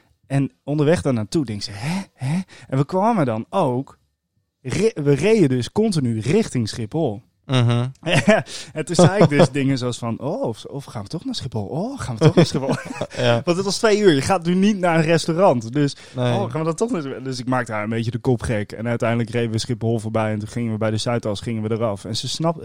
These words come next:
Speaker 1: ze wist het nog steeds niet.
Speaker 2: Nee.
Speaker 1: Want op het moment dat we voor die, eh, voor die palen stonden om, om naar de parkeerplaats te gaan, dat was het eerste moment dat je zag Van der Valk,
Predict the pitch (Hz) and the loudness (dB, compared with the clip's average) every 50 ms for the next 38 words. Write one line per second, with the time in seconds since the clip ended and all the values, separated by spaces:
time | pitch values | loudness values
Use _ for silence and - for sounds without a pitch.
0 | 127 127 131 - 139 156 165 - - 135 131 127 - - 143 135 135 123 117 104 | -8 -8 -6 -6 -4 -4 -4 -4 -2 -4 -4 -4 -2 -2 0 0 0 -2 -2 -6
1 | 104 101 127 123 120 117 117 117 113 - _ - 127 127 127 135 - _ - 135 | -6 -6 -4 -4 -4 -4 -4 -8 -10 -12 _ -4 -2 -2 -2 -4 -8 _ -6 -4
2 | 127 135 139 135 131 135 151 165 170 151 - 117 - 131 131 - _ _ _ _ | -2 2 2 4 4 4 4 4 2 0 -2 -6 -12 -14 -20 -20 _ _ _ _
3 | _ _ _ 139 131 139 127 127 127 127 123 - - 113 - - - 190 208 196 | _ _ _ -2 -2 -2 0 2 2 2 2 -2 -6 -10 -4 2 6 8 8 8
4 | 180 165 147 139 127 _ - 127 123 110 101 104 87 80 92 110 139 131 - - | 6 4 -2 -2 -4 _ -8 -6 -6 -6 -8 -10 -10 -12 -12 -14 -16 -14 -8 -6
5 | 156 151 147 127 - - 165 175 180 170 147 - - 156 135 131 127 123 - 127 | -4 -4 -4 -4 -2 -2 0 2 2 0 0 -2 -4 -4 -2 -2 -4 -4 -4 -4
6 | 123 123 120 - _ - 131 131 131 131 127 123 117 - - - 147 156 165 - | -4 -4 -6 -8 _ -10 -4 -2 -2 0 0 -2 -4 -6 -6 -4 -4 -4 -2 -2
7 | 175 160 - - 151 - 156 156 175 190 156 _ _ 123 117 156 185 185 180 180 | -2 -2 -2 -4 -6 -4 -4 -4 -4 -6 -10 _ _ -2 0 0 0 2 0 -2
8 | 143 139 120 - 151 175 170 - 160 139 127 131 131 131 131 120 - 120 - 135 | -2 -2 -4 -2 -2 -2 -2 0 -2 -2 0 0 0 0 -2 -2 -4 -4 -2 0
9 | 123 117 - - - - 131 120 110 - - 117 110 110 107 - - | -2 -2 -2 -8 -10 -8 -6 -6 -6 -6 -4 -4 -4 -4 -4 -8 -14